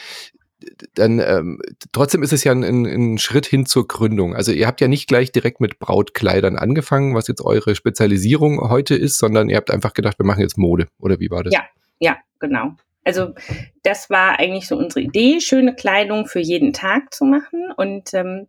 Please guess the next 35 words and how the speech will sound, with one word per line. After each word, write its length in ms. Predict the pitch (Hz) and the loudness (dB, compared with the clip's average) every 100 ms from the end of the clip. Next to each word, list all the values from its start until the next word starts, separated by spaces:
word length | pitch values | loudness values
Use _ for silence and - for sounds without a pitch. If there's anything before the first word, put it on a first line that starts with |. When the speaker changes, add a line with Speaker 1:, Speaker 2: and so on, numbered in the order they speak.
| _ | _
Speaker 2:
dadurch, 340 | 156 165 170 | -2 -2 -4
dass 240 | 156 160 175 | -6 -4 -4
wir 120 | 156 | -2
nicht, 320 | 175 - - _ - | -4 -8 -18 _ -12
äh, 300 | - 160 165 | -4 -2 -2
studiert 520 | - 175 196 294 - | -4 -2 0 0 -2
haben 240 | 208 220 185 | 0 0 0
und 120 | 180 | -4
jetzt 180 | 185 - | -4 -4
auch 160 | 175 | -6
keine 260 | - 170 175 | -6 -8 -6
kaufmännischen, 920 | - 208 - 202 196 196 196 190 196 | -2 -2 -2 -6 -6 -8 -10 -8 -8
äh, 300 | 123 180 175 - - - - - | -6 -4 -6 -10 -20 -18 -20 -14
Grundkenntnisse 1000 | - 214 294 359 - 247 254 247 254 220 | -2 2 4 2 2 2 4 0 0 0
haben, 480 | 208 214 214 220 220 - | 0 0 -2 -6 -8 -4
äh, 180 | 180 - | -4 -4
hatten, 540 | - 214 - 220 226 226 _ _ - _ | -6 -8 -6 -8 -8 -12 _ _ -20 _
war 400 | 156 165 185 202 | -20 -2 0 2
das, 440 | 196 185 190 - - - | 4 2 0 -12 -18 -8
also 240 | - 143 - | -2 -2 -4
haben 220 | - - 151 | -8 -2 2
wir 80 | |
uns 200 | 147 - | 2 2
halt 180 | 139 135 | -4 -4
einfach 260 | 131 147 - | -4 -4 -6
völlig 340 | - 143 156 | 2 2 2
verkalkuliert 840 | - - 131 139 - 139 151 180 - | -4 -6 -2 -2 0 2 2 2 2
und 120 | 139 | 2
haben 140 | 147 | 2
dann 120 | 143 143 | 4 4
Speaker 1:
Mhm. 120 | - | 4
Speaker 2:
ein 60 | - | 0
T-Shirt 440 | 170 160 165 165 | -6 0 0 0
für, 360 | - 160 156 143 | -2 -4 -2 -2
ähm, 280 | 143 147 | 0 -2